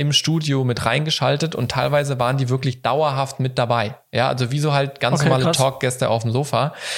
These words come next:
Speaker 1: Ähm, fand ich auf jeden Fall mal interessant anzugucken und das hat auch erstaunlich gut funktioniert von der Dynamik her. Also fand ich echt, äh, eine schöne Lösung, die jetzt, jetzt so nicht mich an, an irgendeine Skype-Konferenz erinnert hat, sondern wirklich an eine T-V-Sendung.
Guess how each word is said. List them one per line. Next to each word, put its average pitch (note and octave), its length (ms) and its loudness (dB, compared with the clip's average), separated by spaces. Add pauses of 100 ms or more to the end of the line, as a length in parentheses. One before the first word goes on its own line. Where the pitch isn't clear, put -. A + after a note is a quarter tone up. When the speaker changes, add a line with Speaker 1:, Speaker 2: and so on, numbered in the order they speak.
(200)
Speaker 1:
Ähm, B2+ 400 2 (720)
fand E3+ 200 0
ich G3+ 120 0
auf D#3 120 -2
jeden F#3+ 140 0
Fall F3+ 120 2
mal E3+ 100 0
interessant C#3 440 0
anzugucken F3+ 520 0
und D#3+ 40 2
das C3+ 140 0
hat F3+ 160 0
auch F3+ 140 0
erstaunlich D#3+ 500 0
gut G3 180 -2
funktioniert D3 600 0
von D#3 140 -2
der C#3 60 2
Dynamik C3+ 540 0
her. G#3 220 0 (420)
Also C3 140 0
fand D3+ 220 0
ich - 120 -4
echt, F3 240 -2
äh, C#3+ 60 0
eine C#3+ 200 2
schöne F3 300 2
Lösung, E3+ 540 0
die D#3 100 0
jetzt, D3+ 200 0
jetzt D3 140 -2
so C#3+ 360 0
nicht C#3 680 2
mich F3 240 0
an, D3 240 0
an C#3 200 0
irgendeine C#3+ 260 2
Skype-Konferenz A#2 840 0
erinnert A#2+ 380 0
hat, D3 160 0
sondern B2 260 0
wirklich C3+ 340 0
an B2 320 2
eine B2 140 0
T-V-Sendung. B2 720 0